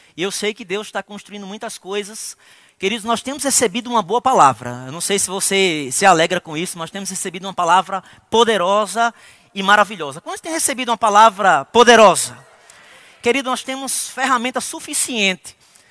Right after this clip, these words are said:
né, para ter resultados, que é a palavra de Deus. E nessa noite a gente vai falar um pouco sobre família. E eu digo pra você que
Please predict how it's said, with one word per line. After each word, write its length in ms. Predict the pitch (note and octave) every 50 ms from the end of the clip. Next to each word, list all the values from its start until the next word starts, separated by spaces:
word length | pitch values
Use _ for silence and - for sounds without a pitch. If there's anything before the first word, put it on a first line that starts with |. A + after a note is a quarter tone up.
| _ _ _
né, 280 | C#3 C#3+ D#3 E3+ F3+ F3+
para 600 | - F#3 F#3 F#3+ F#3 F#3 F3+ F3+ E3+ D3+ C#3+ C#3 _ _ _ - _ _ _
ter 120 | - A#3 A3
resultados, 1120 | A3 A#3+ A3+ A3 B3 - _ - G3 G#3 G#3+ G3+ D#3+ D3+ C#3+ - - - - - - - -
que 140 | - G3 G3+
é 40 | G#3+
a 60 | G#3+
palavra 340 | A3+ G#3+ G3 G3+ F3 G3 G3+
de 80 | G3
Deus. 500 | G3 E3 E3 E3 D#3+ - - - - - _ _ _ _ _ _ _ -
E 100 | C#3+ D#3
nessa 280 | F#3 G3+ - - G3+
noite 260 | F#3+ G#3 A#3+ B3+ - G3
a 20 |
gente 120 | G#3+ A3
vai 140 | G#3 G#3+ G#3
falar 240 | - - G3 G3+ G3+
um 80 | G3+ F#3
pouco 260 | - G#3 G#3 G3+ -
sobre 220 | - G#3+ F#3+ G3
família. 640 | G3+ - - F3+ F3 F#3 A3 A#3 G#3+ F3+ D3 B2 - _ _ _ _ _ _ _ _ _ _ _ _ _ _ _ -
E 640 | C3 C#3+ D#3 E3 E3 E3 E3 E3 D#3+ D3+ D3 C#3 B2 _ _ _ _ _ _ _ _ _ _ _
eu 80 | C3 C3+
digo 160 | D3+ E3+ -
pra 120 | F#3 F3+
você 400 | - - - - - F3 F3+ F#3
que 720 | F3+ _ - F3 F3+ F3 F3 E3+ E3+ D#3+ D3+ C#3 A2 A2